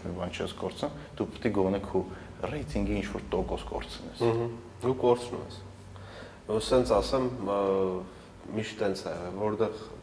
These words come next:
Speaker 2: աշխատել եմ, որտեղ բան եմ արել, այդ բրենդին հավատացել եմ։ Ու էդի, երբ որ ինչ-որ դաժե կլիենտի տեսանյունից, եթե կլիենտ եմ ունեցել, ու իրան չեմ հավատացել, այդ բիզնեսը չի ստացվել, չեմ արել։ Իսկ եթե արել եմ, ասենք, ը,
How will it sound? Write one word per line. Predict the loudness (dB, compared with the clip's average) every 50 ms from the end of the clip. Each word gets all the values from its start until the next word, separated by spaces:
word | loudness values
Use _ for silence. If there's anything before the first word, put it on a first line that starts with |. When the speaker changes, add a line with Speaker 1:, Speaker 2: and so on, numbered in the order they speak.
| -16 -8 -2 -2 -2
Speaker 2:
աշխատել | -2 -2 -6 -8 -6 -6 -6 -4 -4 -4
եմ, | -4 -4
որտեղ | -4 -4 -4 -4 -6 -6 -4 -4
բան | -4 -4 -4
եմ | -4 -4 -4
արել, | -2 -2 -2 -2
այդ | -2 -2 0
բրենդին | 0 2 2 0 0 -2 -4 -2 -2
հավատացել | -2 0 0 -2 -2 -2 -4 -4 -6 -10 -10 -10 -10
եմ։ | -10 -10 -12 -14 -16 -16 -18 -18 -18 -18 -18 -18 -18 -18 -18 -18 -8 -4 0
Ու | 2 2
էդի, | 2 0 0 -2 0
երբ | 0 0 -2 0 0
որ | -2 -2 -2 -4 -8 -12 -8 -4 -4 -4
ինչ-որ | -2 -2 -2 -2 -2 2
դաժե | 4 4 4 4 2 -2 0
կլիենտի | 2 2 2 2 2 -2 -4
տեսանյունից, | -4 -6 -4 -2 -4 -4 -2 -4 -6 -6 -6
եթե | -6 -6 -8 -8 -4
կլիենտ | -2 -2 0 0 0 -2
եմ | -4 -2 -4 -4
ունեցել, | -6 -6 -8 -8 -8
ու | -8
իրան | -4 -2 -2 -4 -2
չեմ | -2 -4 -2 -2 -2
հավատացել, | -4 -2 -2 -4 -4 -4 -6 -6 -4 -4 -4
այդ | -4 -4 -6
բիզնեսը | -6 -4 -4 -4 -6 -6 -8 -10
չի | -10 -10 -10 -8
ստացվել, | -8 -8 -8 -8 -8 -10 -12 -14 -14 -16 -16 -16 -16 -16 -14 -14 -14 -8 0
չեմ | 0 0 2 2 4 4
արել։ | 6 6 6 4 2 0 -4 -6 -8 -10 -10 -12 -14 -14 -14 -14 -14 -14 -12 -12 -12 -12 -14 -14 -14 -14 -14 -16 -16 -18 -20 -20 -20 -18 -18 -18 -18 -18 -18 -18 -18 -18 -18 0 2
Իսկ | 2 4 6 4
եթե | 4 4 4 4
արել | 8 8 8 8 8 8 8 8
եմ, | 8 8 6 4
ասենք, | 2 2 4 4 4 4 2 0
ը, | 0 2